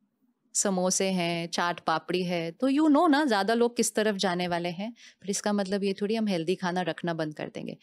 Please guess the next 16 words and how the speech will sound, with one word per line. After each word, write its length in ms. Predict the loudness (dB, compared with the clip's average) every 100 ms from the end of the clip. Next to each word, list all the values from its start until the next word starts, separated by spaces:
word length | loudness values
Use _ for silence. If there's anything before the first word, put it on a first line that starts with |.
| -20 -10
हमें 260 | -4 0 0
हेल्दी 400 | 0 0 0 -2
खाना 360 | -2 -4 -2
खिलाना 480 | -4 -6 -6 -6 -6
है। 260 | -8 -12 -16 _ _ _ _ _
तो 60 | -6
इसीलिए 560 | -2 0 2 2 2 0 -2 -18 -6
हर 180 | -2 0
बार 220 | 2 0
पॉडकास्ट 540 | 0 -2 0 -2 0
बनाने 340 | 0 0 0 0
के 100 | 0
टाइम 180 | 0
फिगर्स 460 | 0 -2 0 0 0
नहीं 160 | 0 0
सोचना। 580 | -2 -4 -6 -10 -10